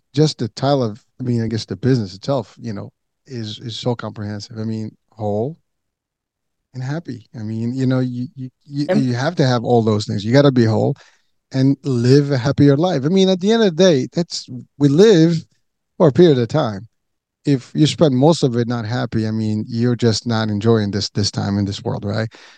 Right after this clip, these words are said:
Speaker 1: So
Speaker 2: Right.
Speaker 1: what transit into that is usually a difficult task. And in, in your world, I mean, business-wise, I mean,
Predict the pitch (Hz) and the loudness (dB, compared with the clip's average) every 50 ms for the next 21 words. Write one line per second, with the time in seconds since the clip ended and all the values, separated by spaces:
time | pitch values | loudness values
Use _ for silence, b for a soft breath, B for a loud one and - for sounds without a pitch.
0 | B B - - 131 120 190 196 185 - 143 143 - - - 156 156 160 147 160 | B B 0 4 4 4 4 4 0 -2 -2 -4 -4 0 2 4 4 6 6 4
1 | 147 147 135 123 127 117 113 135 165 190 180 - 113 107 101 95 110 - _ - | 4 2 2 2 0 0 2 2 2 2 2 -2 -4 -8 -10 -10 -14 -18 _ -8
2 | 139 123 113 104 110 107 104 98 92 - 101 - - - - 101 - - 104 101 | -4 -2 -2 -2 -2 -2 -2 -4 -4 -6 -8 -8 -8 -10 -12 -10 -8 -8 -8 -8
3 | 110 113 - b b b b b b b b b b - 147 143 139 139 143 - | -8 -10 -12 b b b b b b b b b b -2 2 4 4 4 2 2
4 | 156 147 139 139 - 156 143 135 135 135 147 175 202 196 160 139 127 120 123 123 | -2 -4 -4 -4 -2 0 2 2 4 4 4 4 4 2 2 2 2 0 0 0
5 | 135 156 175 175 156 123 135 156 170 147 127 107 104 - - 104 98 101 110 107 | 2 2 2 2 2 2 4 4 4 2 -2 -4 -6 -8 -10 -10 -10 -10 -10 -10
6 | 107 107 107 107 104 104 104 107 | -8 -6 -6 -4 -4 -4 -4 -6